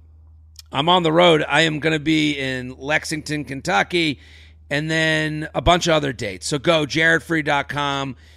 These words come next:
I'll go pull it up right now before I get to our guest, 'cause I'm so excited to have her back. Um, hold on. Let me just get to my tour dates. I'm gonna be in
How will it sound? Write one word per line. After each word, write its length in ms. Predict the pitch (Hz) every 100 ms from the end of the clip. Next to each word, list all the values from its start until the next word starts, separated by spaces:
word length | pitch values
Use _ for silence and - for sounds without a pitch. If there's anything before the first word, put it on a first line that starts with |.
| - -
I'll 120 | 127 127
go 360 | 135 131 107 -
pull 260 | - 135 127
it 60 |
up 180 | 123 123
right 200 | 123 117
now 520 | 113 113 110 107 117 -
before 320 | 117 - 147
I 60 | 135
get 180 | 135 -
to 120 | 123
our 100 | 113
guest, 360 | 110 123 117 -
'cause 260 | 120 110 - - - - - - -
I'm 140 | 123
so 280 | 120 - 175
excited 500 | 165 - 156 151 147
to 100 | 135
have 460 | 135 143 135 135 131 143
her 220 | 120 123
back. 560 | 113 143 143 139 131 - -
Um, 500 | 127 120 113 113 110 -
hold 240 | 131 131
on. 100 | 104
Let 80 | 117
me 100 | 151
just 180 | 147 131
get 160 | 147 -
to 80 |
my 140 | 131 123
tour 340 | - 143 139
dates. 320 | 131 127 - - - - - - -
I'm 140 | 139
gonna 200 | 165 160
be 520 | 120 151 151 147 135
in 680 | 131 147 143 135 120 110